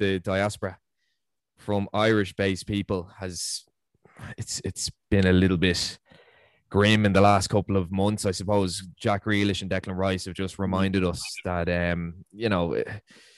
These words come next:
there is this whole idea that people can consider themselves two nationalities, and that they, they might want to play for one country, and then there might be polls, either financial or for other reasons, that they might switch allegiances. You were,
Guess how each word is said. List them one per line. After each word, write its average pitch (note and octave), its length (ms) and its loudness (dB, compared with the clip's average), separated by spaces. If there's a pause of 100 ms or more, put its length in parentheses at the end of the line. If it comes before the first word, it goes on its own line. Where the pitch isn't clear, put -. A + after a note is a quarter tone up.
(1080)
there A2+ 200 8
is A2+ 520 4
this G#2 180 2
whole G2+ 340 4
idea F#2+ 340 0
that F2 140 -2
people G2 200 -2
can F#2+ 160 -8
consider G2 380 -4
themselves F2+ 560 -2
two A2 180 0
nationalities, F#2 840 -4 (340)
and F#2 160 -6
that F2 200 0
they, E2+ 320 2 (100)
they F#2 120 4
might F2+ 300 2
want F2 220 0
to - 80 -16
play F2 180 0
for F2 140 -6
one G#2+ 240 2
country, G2+ 680 0
and E2+ 180 -8
then F2 480 0
there F2 120 0
might F2 180 0
be F2 100 -6
polls, G2 460 2
either F2+ 220 -4
financial F#2 760 -4
or F2 140 -2
for F#2 220 -4
other F2+ 140 -2
reasons, F2 380 -4
that F2 140 -8
they F2+ 60 -8
might F2 220 0
switch - 320 -2
allegiances. F2+ 600 -2 (480)
You A2+ 320 6
were, G#2 280 6